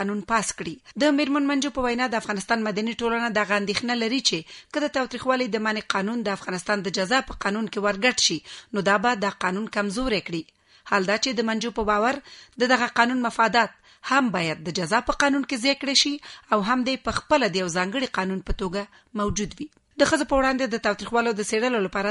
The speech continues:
د ملګرو ملتونو دغه ځانګړي راپورټره وایي، په افغانستان کې د ښځو سره د شویو تاوتریخوالو کره شمېره موجوده نه ده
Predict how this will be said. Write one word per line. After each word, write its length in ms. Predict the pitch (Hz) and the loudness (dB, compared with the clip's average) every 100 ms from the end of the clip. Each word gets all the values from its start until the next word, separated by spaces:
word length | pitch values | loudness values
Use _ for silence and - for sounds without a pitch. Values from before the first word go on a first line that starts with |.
| 196 | -2
د 80 | 202 | -4
ملګرو 300 | 190 226 220 | -2 -2 -2
ملتونو 360 | 202 202 220 214 | -2 -2 -4 -2
دغه 120 | 208 190 | -2 0
ځانګړي 300 | 202 202 233 214 | 0 0 -2 0
راپورټره 460 | 202 208 - 226 226 | -2 -4 -2 -2 0
وایي، 220 | 233 180 - - - - | 2 0 -4 -14 -16 0
په 120 | 269 262 | 2 4
افغانستان 440 | 262 247 - 240 | 2 0 0 -2
کې 80 | 262 | 0
د 20 | 214 | -2
ښځو 180 | 247 226 240 | -2 -4 0
سره 180 | 233 208 | 2 2
د 100 | 202 | 2
شویو 300 | 247 226 240 226 | 2 2 0 0
تاوتریخوالو 520 | 202 - - 220 220 - | -2 -4 -2 0 0 -2
کره 160 | 240 254 | -2 2
شمېره 280 | - 208 202 208 | 2 2 0 0
موجوده 320 | 196 202 196 208 | -2 -2 -4 -2
نه 60 | 226 | -2
ده 80 | 165 | -4